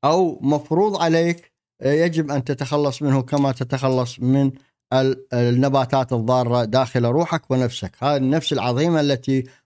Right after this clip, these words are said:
منحت لك مرة واحدة، عليك أن تحافظ عليها، ولا تقل إنها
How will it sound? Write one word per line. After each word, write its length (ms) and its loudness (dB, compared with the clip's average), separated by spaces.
منحت 500 0
لك 180 -2
مرة 340 2
واحدة، 580 0
عليك 340 2
أن 160 2
تحافظ 320 0
عليها، 340 0
ولا 260 2
تقل 360 -4
إنها 460 0